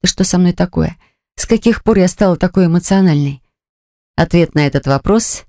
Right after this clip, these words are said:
и не нашла ни сегодня, ни завтра утром, когда наступил тот самый десятый день. Надев наряд, похожий на тот, в котором ходят жрицы Мельхома, они же вольные чародейки,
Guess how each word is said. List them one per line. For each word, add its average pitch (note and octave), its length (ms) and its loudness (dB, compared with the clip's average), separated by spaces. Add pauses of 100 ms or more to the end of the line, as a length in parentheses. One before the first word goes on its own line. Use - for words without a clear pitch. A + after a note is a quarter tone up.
(280)
и G#3+ 120 2
не A3 120 4
нашла F3 440 2
ни D3 120 0
сегодня, F3+ 540 0
ни D3 160 2
завтра C#3 400 -2
утром, E3+ 380 0
когда C#3+ 280 -2
наступил D#3 640 -2 (420)
тот A3 240 0
самый D#3 640 0
десятый C3+ 540 -2
день. C#3 320 -4 (720)
Надев A3+ 320 2
наряд, A3 340 0
похожий E3+ 400 0
на D#3+ 160 0
тот, F#3 180 0
в - 60 -16
котором D#3+ 380 -2
ходят D#3 280 0
жрицы D3+ 600 0
Мельхома, D3+ 560 0 (440)
они E3 240 2
же D3+ 120 0
вольные D3+ 320 2
чародейки, D3 680 -2